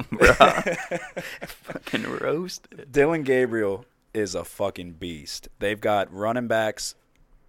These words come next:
Speaker 2: They've got a, a surplus of running backs, and their defense is solid. There, there was never in doubt. They dismantled Stanford. It wasn't close. I'm gonna keep betting them until the spread gets over at least two touchdowns.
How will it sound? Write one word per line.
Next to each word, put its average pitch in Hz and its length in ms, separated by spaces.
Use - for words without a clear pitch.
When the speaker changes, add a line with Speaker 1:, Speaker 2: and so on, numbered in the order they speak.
Speaker 2:
They've 113 220
got 104 180
a, 90 480
a - 40
surplus 127 720
of 87 120
running 90 220
backs, 85 280
and 92 100
their 85 100
defense 85 500
is 78 120
solid. 73 520
There, 87 300
there 95 140
was 87 120
never 98 320
in 98 100
doubt. 85 380
They 85 180
dismantled 95 760
Stanford. 82 480
It 76 80
wasn't 98 300
close. 78 380
I'm 131 140
gonna 131 120
keep 131 280
betting 117 280
them 101 300
until 117 280
the 104 80
spread 110 340
gets 107 180
over 98 360
at 107 140
least 113 260
two 101 140
touchdowns. 76 600